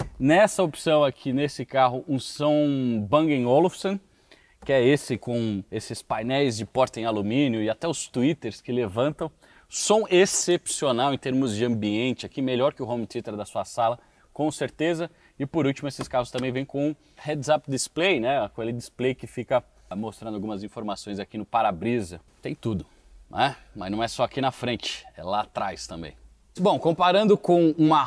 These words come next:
Hilux, por exemplo, a gente perde um dos ocupantes, né? R S seis tem esse,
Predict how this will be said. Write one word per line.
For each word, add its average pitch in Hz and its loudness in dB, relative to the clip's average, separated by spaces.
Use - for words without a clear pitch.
Hilux, 147 6
por 131 2
exemplo, 127 2
a 107 -2
gente 143 -2
perde 190 4
um 156 8
dos 139 4
ocupantes, 147 2
né? 147 4
R 131 0
S 135 0
seis - 0
tem 165 6
esse, 135 4